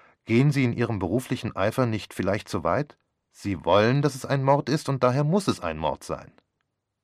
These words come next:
Ein kluges Wort, Hastings. Sie rühren an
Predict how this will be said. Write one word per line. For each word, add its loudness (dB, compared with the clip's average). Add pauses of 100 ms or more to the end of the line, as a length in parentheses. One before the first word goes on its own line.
(320)
Ein -6
kluges -4
Wort, 0
Hastings. -14 (460)
Sie -4
rühren 2
an -2